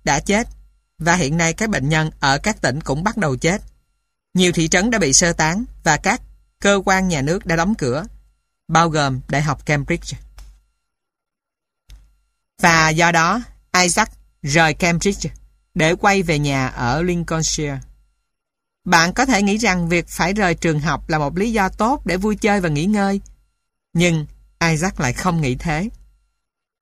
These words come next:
Thậm chí trong khi ông ở Cambridge, hầu hết kiến thức ông có là nhờ tự đọc sách,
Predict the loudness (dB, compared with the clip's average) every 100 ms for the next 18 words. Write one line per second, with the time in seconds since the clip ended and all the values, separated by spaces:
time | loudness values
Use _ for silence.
0 | _ _ _ _ -20 -20 -20 -20 _ _
1 | _ 0 2 2 2 2 2 0 0 0
2 | -2 0 -2 0 0 -2 -6 -10 -20 _
3 | _ _ _ 2 2 2 0 0 0 0
4 | 0 0 0 0 2 0 0 -2 -2 -4
5 | -4 -2 -2